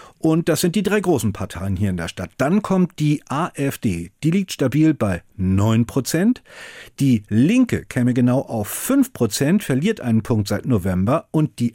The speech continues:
anderen Parteien sind dann unter der fünf Prozent Hürde und werden nicht in der Bürgerschaft vertreten. Aber F D P und B S W schaffen's im Moment auf vier Prozent. Die F D P sogar noch ein Prozent zugelegt.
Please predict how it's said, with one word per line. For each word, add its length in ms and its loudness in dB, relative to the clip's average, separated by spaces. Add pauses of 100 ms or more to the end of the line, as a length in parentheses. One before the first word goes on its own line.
(140)
anderen 360 0
Parteien 380 -2
sind 220 0
dann 160 0 (140)
unter 260 0
der 120 -6
fünf 260 -4
Prozent 440 -6
Hürde 240 -12 (340)
und 160 0
werden 160 4
nicht 140 2
in 80 2
der 100 2
Bürgerschaft 540 0
vertreten. 540 0 (260)
Aber 460 -2 (160)
F 240 -2
D 100 2
P 220 2
und 180 0
B 140 0
S 260 -6
W 240 0
schaffen's 400 -2
im 80 0
Moment 340 2
auf 300 -8
vier 440 -2
Prozent. 600 -2
Die 80 0
F 160 -6
D 120 -2
P 280 0
sogar 280 0
noch 260 -2
ein 180 2
Prozent 400 -2
zugelegt. 540 0